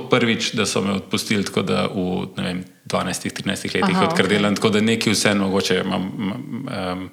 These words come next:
Speaker 2: Mhm.
Speaker 1: je pač prvič, da se mi je to zgodilo, da je bil tak, em, em, n-, nekompatibilnost in mogoče tudi zaradi tega, ker so bili neiskreni v teh njihovih
Speaker 2: Aha.
Speaker 1: odgovorih, ko sem jih spraševal. Em, recimo, ke meni je zelo pomembno,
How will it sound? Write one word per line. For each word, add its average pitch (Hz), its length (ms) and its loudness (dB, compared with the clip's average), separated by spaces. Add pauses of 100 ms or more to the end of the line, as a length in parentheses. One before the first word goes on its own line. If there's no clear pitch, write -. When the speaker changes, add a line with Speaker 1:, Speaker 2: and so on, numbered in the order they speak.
(380)
Speaker 2:
Mhm. 196 240 4 (260)
Speaker 1:
je - 140 0
pač - 220 2
prvič, 98 260 4
da 98 100 4
se 98 140 0
mi 95 60 4
je 92 60 0
to 101 120 2
zgodilo, 98 300 2
da 98 60 2
je 95 40 2
bil 92 120 2
tak, 92 280 0 (220)
em, 90 440 0 (840)
em, 92 420 0 (140)
n-, 104 200 0 (140)
nekompatibilnost 101 880 0
in 113 100 4
mogoče 117 400 4
tudi 175 200 0
zaradi 131 220 2
tega, 131 200 2
ker 110 180 0
so 113 200 0
bili 107 160 0
neiskreni 104 760 2
v 90 140 0
teh 90 240 -2
njihovih 95 280 0
Speaker 2:
Aha. 95 140 2
Speaker 1:
odgovorih, 95 380 4
ko 95 120 0
sem 92 180 -2
jih 87 100 -4
spraševal. 98 420 -4 (600)
Em, 90 340 0 (400)
recimo, - 320 2
ke 117 120 2
meni 113 180 4
je 110 80 2
zelo 110 200 2
pomembno, 107 540 2